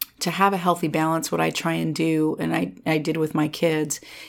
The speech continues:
is we would do one thing with the kids. I would do a field trip each quarter or each season, uh, with the kids.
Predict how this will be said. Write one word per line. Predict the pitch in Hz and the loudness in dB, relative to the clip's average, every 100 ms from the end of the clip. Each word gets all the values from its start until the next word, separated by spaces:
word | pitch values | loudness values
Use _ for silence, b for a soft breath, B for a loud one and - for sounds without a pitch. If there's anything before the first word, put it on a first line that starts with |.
| B | B
is | 165 151 | 2 2
we | 156 156 | 2 2
would | 156 156 151 | 2 2 2
do | 156 156 | 2 4
one | 156 151 | 4 2
thing | 160 156 | 2 2
with | 151 147 | 2 0
the | 143 | -4
kids. | - 175 - | -4 -6 -4
I | 175 | -2
would | 160 151 | -2 0
do | 156 151 | 0 0
a | |
field | - 202 190 | 2 2 2
trip | - 185 175 180 | 0 2 0 0
each | 180 170 - | -4 -4 -6
quarter | - 170 165 170 165 - | 0 2 4 2 2 0
or | 160 151 151 151 B B B | 0 2 0 -4 B B B
each | 170 165 - | -4 0 0
season, | - 170 156 160 151 151 B B B - | 0 -2 0 2 4 2 B B B -4
uh, | 160 | 0
with | 156 156 | 0 0
the | 151 | -2
kids. | - 170 151 147 143 | -2 0 2 0 -4